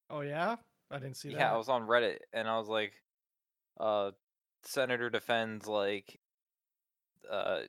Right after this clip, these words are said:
Speaker 2: whatever his real name is that they don't use, Deep fucking Value." Um,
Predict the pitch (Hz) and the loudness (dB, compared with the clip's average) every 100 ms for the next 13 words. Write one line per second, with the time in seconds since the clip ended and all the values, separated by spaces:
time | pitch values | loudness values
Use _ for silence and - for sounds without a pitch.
0 | 113 123 123 113 104 95 92 98 92 90 | -2 2 2 2 -2 -4 0 0 0 -4
1 | 90 90 92 98 95 92 - _ - 101 | -8 -8 -6 -4 -4 -6 -12 _ -14 -10
2 | 95 90 _ 101 95 101 98 95 90 90 | -10 -14 _ -14 -8 -8 -8 -4 -2 0
3 | 90 101 _ _ _ _ _ - 98 101 | -2 -8 _ _ _ _ _ -8 -8 -8